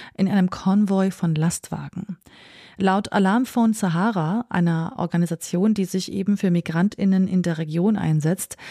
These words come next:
ist dies eine ganz deutliche, ganz klare Eskalation. Ähm, denn im Juli letzten Jahres gab es bereits schon mal so eine, an-, so eine Abschiebung von einer großen Menge von Menschen, nämlich von etwa vierhundert Menschen.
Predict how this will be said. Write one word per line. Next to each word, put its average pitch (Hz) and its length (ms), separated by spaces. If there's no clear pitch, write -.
ist - 180
dies 202 140
eine 175 240
ganz 196 280
deutliche, 165 560
ganz 196 240
klare 151 360
Eskalation. 170 920
Ähm, 160 320
denn 165 140
im 175 180
Juli 202 240
letzten 190 320
Jahres 185 340
gab 208 160
es 240 100
bereits 180 320
schon 180 120
mal 165 160
so 165 80
eine, 160 160
an-, 160 180
so - 140
eine 156 200
Abschiebung 185 680
von 160 300
einer 160 260
großen 175 340
Menge 165 200
von 156 160
Menschen, 180 340
nämlich 170 320
von 160 100
etwa 147 380
vierhundert 175 720
Menschen. 151 460